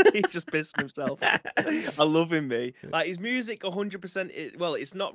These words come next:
really my type of music, all that. It's, it's fa-, I mean, his new song's really, really good, but as a,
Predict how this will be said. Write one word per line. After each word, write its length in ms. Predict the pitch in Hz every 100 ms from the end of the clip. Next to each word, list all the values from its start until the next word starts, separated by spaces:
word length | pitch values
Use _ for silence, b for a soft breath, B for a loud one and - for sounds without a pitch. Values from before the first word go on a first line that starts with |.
| 147
really 360 | 147 151 147
my 180 | 135 131
type 320 | 123 127 117
of 100 | 123
music, 320 | 113 113 117 92
all 140 | 107
that. 180 | 101 92 - -
It's, 240 | 98 107
it's 180 | - 127
fa-, 260 | - 131 - - -
I 60 |
mean, 180 | 135 147
his 120 | 127
new 140 | 143 139
song's 260 | 127 117
really, 200 | 123 107
really 160 | 104 90
good, 240 | 123 113
but 160 | 92 90 b b b b _ _
as 160 | 151
a, 80 | 156